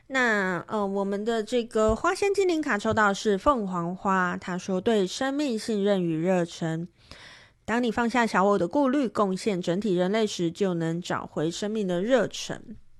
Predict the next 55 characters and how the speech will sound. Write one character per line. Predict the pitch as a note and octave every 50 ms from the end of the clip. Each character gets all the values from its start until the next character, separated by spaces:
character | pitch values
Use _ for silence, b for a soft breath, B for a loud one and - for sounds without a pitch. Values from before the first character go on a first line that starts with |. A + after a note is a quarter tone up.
| - - -
好， | - - - G3+ F3 - - B B B B B B B B B B B B B B _ _ _ _ _ _ -
嗯， | - E4 D4+ A#3+ G#3
我 | G3 G3 G3
刚 | F#3+ D#4 A4 A4
才， | - F4 D4+ A#3 G#3 G3+ G3+ G3+ G3+ G3+ G#3+ - _ _ _ _ _ _ _ _ _ _ _ _
我， | - A3+ A3+ G#3+ -
我 | - A#3
看 | A#3+ - - G#4 G#4 F4
完 | C4 G#3+ G#3+ G#3 G#3
这 | B3 B3
个 | A3+ G#3
建 | G3+ A#3 G#3+ G#3+
议 | G#3+
卡， | G#3+ G3+ E3+
再 | - G3+ G3
重 | F#3+ - F3+ D#3+ F3
看 | F#3 - B3 G3
一 | F#3+
下 | - G3 E3+
这 | F#3+ E3+
张 | D#3+ - F3+ E3 F3 F#3
图 | - - - G3+
吼， | - - - - - b b b b b -
因 | G#4
为 | A4+ A4
我 | D#4 G3
刚 | - A#3+ C#4
才 | C#4 A#3 G#3
有 | F3+ F#3
描 | F3 F3 E3+ D#3 D#3
述 | F3+ F#3+ - E4+ D#4
嘛， | A#3+ G3+ F3+
这 | F3 - D#4+
张 | E4 F4 F4 F#4
图 | - D#4 G#3 G3
它 | G3+ A3+ A3+
其 | - G#3
实 | - -
是 | - - G#3+
有 | F#3+ F3+ E3+
两 | E3+ E3 D3+ D3 C#3 D#3+
重 | - - - D#3+ D3 C#3+ D3+ E3
花。 | - - - F3+ D3+ C#3 C3+ - - B B B B B B B B B B B B B
那 | - G#4 A4+
这 | G#4 A#4
个 | G#4+ G4+
建 | - - D#4+ D4+ D4
议 | D4
卡 | C4 B3 F3+
它 | F3+ F#3 G#3 G#3
又 | G#3 G#3 G#3+
是 | G#3+ A3+ G#3+
建 | - - G#3+ F#3+
议 | F#3
你 | F3+ E3 D3 -